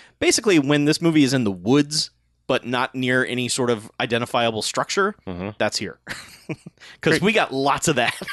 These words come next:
Speaker 1: <laughs> We got lots of just woods with nothing identifiable around it. So, as opposed to last week's movie, which was not an actual property, um,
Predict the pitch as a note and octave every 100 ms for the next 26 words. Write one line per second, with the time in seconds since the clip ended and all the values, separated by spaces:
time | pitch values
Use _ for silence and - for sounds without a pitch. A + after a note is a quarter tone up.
0 | - - - D#3 _ A#3 G3+ E3 G3+ G#3
1 | E3 E3 E3+ D#3 D#3 - A2 A#2+ D3 C#3
2 | B2 B2 A#2+ B2+ - E3 D3 C3 C3+ A#2+
3 | B2 A2+ G2+ F#2 F2+ E2+ - _ - -
4 | - - - _ - A#2 G#2 G2+ G2 -
5 | _ _ - _ _ _ _ _ _ _
6 | _ - E3 F3 F3 A3+ C4 - - G3+
7 | E3 E3+ F#3+ G3+ E3 D3 - A#2+ G#2 G#2+
8 | G#2 A2 - A2 A2 G#2+ G2 G2 - B2
9 | A#2+ C#3 C3+ B2+ B2 A#2+ - A#2+ G#2 B2+
10 | A2 G#2+ F#2 F2+ _ _ _ _ _ _
11 | F#2 F#2 F#2 F2+